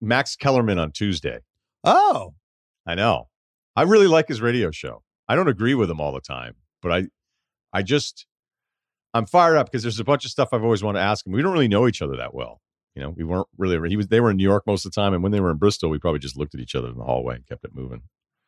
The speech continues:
Speaker 2: Cool. We forgot to mention Jalen having C-Web on Countdown today.
Speaker 1: Yeah,
Speaker 2: I guess
Speaker 1: that
Speaker 2: we
Speaker 1: was
Speaker 2: can end on
Speaker 1: cool.
Speaker 2: that. So I mean, those guys didn't acknowledge, I mean, C-Webb didn't acknowledge Jalen for years, like, just wouldn't acknowledge him.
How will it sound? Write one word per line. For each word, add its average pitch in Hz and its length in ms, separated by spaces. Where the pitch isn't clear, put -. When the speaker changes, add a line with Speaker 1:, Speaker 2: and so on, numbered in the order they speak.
Speaker 2:
Cool. 101 300
We 175 140
forgot 202 340
to 170 80
mention 151 400
Jalen 123 460
having 110 360
C-Web 110 520
on 95 360
Countdown 95 420
today. 80 280
Speaker 1:
Yeah, 131 380
Speaker 2:
I 123 40
guess 127 120
Speaker 1:
that 113 80
Speaker 2:
we 151 80
Speaker 1:
was 131 100
Speaker 2:
can 123 60
end 135 160
on 123 100
Speaker 1:
cool. 127 60
Speaker 2:
that. 120 260
So 151 420
I 156 40
mean, 156 120
those 208 180
guys 175 420
didn't 151 200
acknowledge, 117 640
I 156 60
mean, 147 140
C-Webb 208 360
didn't 143 180
acknowledge 117 520
Jalen 113 420
for 104 140
years, 95 500
like, 113 200
just - 400
wouldn't 131 200
acknowledge 104 440
him. - 120